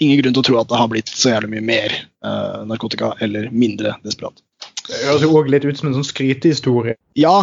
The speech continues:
Speaker 1: og, og
Speaker 2: Altså, ja, nå, nå selger han det sikkert i sånn plastikk-, plastikkpose.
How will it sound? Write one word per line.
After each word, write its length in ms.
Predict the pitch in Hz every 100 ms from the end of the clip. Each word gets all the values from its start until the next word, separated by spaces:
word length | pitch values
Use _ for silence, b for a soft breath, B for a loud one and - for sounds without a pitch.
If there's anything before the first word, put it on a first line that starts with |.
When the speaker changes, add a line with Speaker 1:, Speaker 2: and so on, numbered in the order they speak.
| 143 _
Speaker 1:
og, 480 | 156 151 151 151 131
og 800 | 139 139 143 139 139 139 131 -
Speaker 2:
Altså, 280 | - 143 143 127 113 - -
ja, 140 | 131
nå, 220 | 135 135 135
nå 140 | 127
selger 240 | - 131 123
han 120 | 113
det 80 | 113
sikkert 220 | - -
i 80 | _
sånn 140 | 131 120
plastikk-, 400 | 139 - 139 -
plastikkpose. 680 | 147 - 135 127 123 -